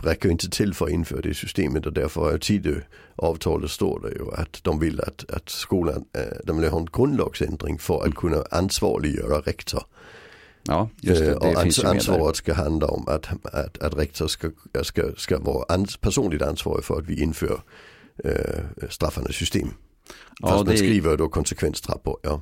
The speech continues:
Speaker 2: Ja,
Speaker 1: Mm.
Speaker 2: och det, det kan ju he-, helt enkelt inte nittionio komma n-, någonting utav Sverige,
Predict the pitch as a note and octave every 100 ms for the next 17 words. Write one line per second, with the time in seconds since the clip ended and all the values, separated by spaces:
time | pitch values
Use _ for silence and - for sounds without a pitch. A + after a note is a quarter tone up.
0 | - E2 D2 D#2+ F2 E2 E2 F2+ D#2 -
1 | - E2+ E2 D#2 - E2 C#2+ C2+ E2+ -
2 | - - D#2+ C#2 C#2 C#2 B1 D2 - A#1+
3 | - C2+ C#2+ D2 - - C2+ C2+ C2 -
4 | - G1+ D#2 D2 C#2 C#2+ - C#2 C2+ C2
5 | B1 - - - - - C2+ D2 C#2+ B1+
6 | - C2 G#1 B1 C2 C2+ C#2 B1 A#1+